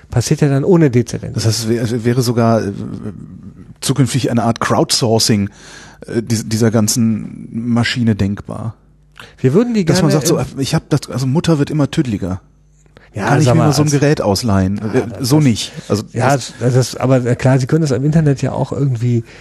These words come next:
Speaker 1: sich da ganz viele Sachen runterladen
Speaker 2: Ja.
Speaker 1: und so, aber das funktioniert natürlich nicht systematisch richtig gut.
Speaker 2: Okay.
Speaker 1: Sie müssen, Sie müssen dahin, weil die, Sie haben ja nicht den Rest.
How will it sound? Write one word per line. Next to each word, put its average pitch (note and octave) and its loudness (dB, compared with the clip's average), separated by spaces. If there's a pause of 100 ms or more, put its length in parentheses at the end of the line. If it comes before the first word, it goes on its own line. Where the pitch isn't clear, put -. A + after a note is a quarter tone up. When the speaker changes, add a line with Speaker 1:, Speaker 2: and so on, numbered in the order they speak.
(240)
Speaker 1:
sich C3+ 0
da C#3+ 2
ganz C3+ -2
viele C3+ 0
Sachen C#3+ 2
runterladen B2+ 2
Speaker 2:
Ja. G2 4
Speaker 1:
und F#2+ 2
so, A#2 2
aber B2 2
das B2 0
funktioniert A#2+ -2
natürlich A2+ -2
nicht A2 -4
systematisch B2+ -8
richtig - -8
gut. - -12 (160)
Speaker 2:
Okay. - -2
Speaker 1:
Sie - 0
müssen, D3 2
Sie B2 4
müssen D3+ 2
dahin, C#3 2 (420)
weil D3 4
die, C#3+ 4
Sie B2+ 4
haben D#3 4
ja E3 4
nicht C#3 0
den B2+ 0
Rest. A#2 0